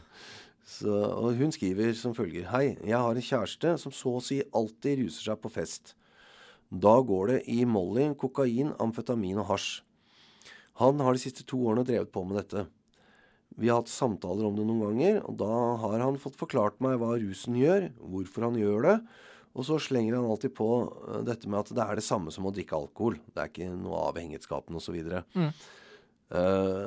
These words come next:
Speaker 1: og hun er, sier at hun er bekymret for videre bruk, fordi han startet med hasjrøyking for to år siden, og nå kan han ta det aller meste uten å bry seg eller være kritisk til hva han tar. Eh, og så sier hun videre at hun skjønner at hun ikke kan få han til å slutte,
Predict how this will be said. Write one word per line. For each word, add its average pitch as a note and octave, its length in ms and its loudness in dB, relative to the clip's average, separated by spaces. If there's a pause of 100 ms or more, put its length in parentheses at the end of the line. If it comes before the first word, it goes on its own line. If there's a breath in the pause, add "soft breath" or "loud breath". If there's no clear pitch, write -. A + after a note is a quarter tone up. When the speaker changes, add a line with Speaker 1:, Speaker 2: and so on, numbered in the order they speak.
(120)
Speaker 1:
og B2 200 0
hun C3+ 160 0
er, A#2 300 -2
sier A#2+ 260 -2
at G#2+ 80 -6
hun C3 120 2
er G2+ 100 -4
bekymret A#2 520 -2
for C3+ 160 4
videre A#2+ 320 0
bruk, G3 360 0 (520 soft breath)
fordi B2 80 2
han C#3 100 2
startet A2+ 560 0
med A#2 80 2
hasjrøyking A#2 460 -4
for B2+ 80 -8
to B2+ 140 -6 (100)
år G2 120 0
siden, D3+ 380 -2
og C#3 100 2
nå B2 380 2
kan B2+ 140 0
han C3 100 0
ta G#2+ 220 -4
det G#2 120 -2
aller E2 280 -6
meste G#2+ 340 -4
uten - 160 -10
å G2 140 -4
bry D#2+ 180 -8
seg G#2+ 220 -6
eller G2+ 180 -4
være F2 100 -4
kritisk E2+ 380 -14
til F#2 100 -6
hva D#2 120 -6
han F2 100 -6
tar. A2 240 0 (1300 loud breath)
Eh, A2+ 420 4
og - 240 -8
så - 80 -10 (160)
sier A#2 140 2
hun B2+ 80 2
videre A2+ 180 4
at A2+ 100 -2
hun C3+ 140 0
skjønner C3+ 580 4
at C#3+ 120 -2
hun D#3+ 100 0
ikke A2 200 -4
kan A#2+ 120 0
få F2 360 -4
han F#2+ 100 0
til A2+ 100 -6
å A2+ 80 -6
slutte, A#2+ 420 -2